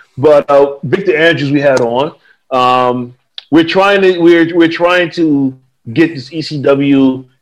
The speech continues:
reunion that's coming up, uh, April eighteenth. We're trying to get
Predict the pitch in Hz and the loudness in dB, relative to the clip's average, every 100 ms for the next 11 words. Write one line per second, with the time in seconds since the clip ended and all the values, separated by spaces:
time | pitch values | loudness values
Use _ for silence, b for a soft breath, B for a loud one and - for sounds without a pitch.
0 | - 143 147 151 139 131 139 - _ _ | -4 0 2 0 0 -4 -8 -16 _ _
1 | _ _ _ 127 117 - 131 123 120 135 | _ _ _ -8 -4 -4 -4 -4 -4 -6
2 | _ b b b b - 123 120 117 117 | _ b b b b -6 -2 0 0 -2
3 | 113 - _ _ 139 135 131 135 135 147 | -4 -10 _ _ -2 0 -2 -2 -2 -6
4 | 131 131 147 143 139 139 131 | -6 -4 -2 0 0 -2 -4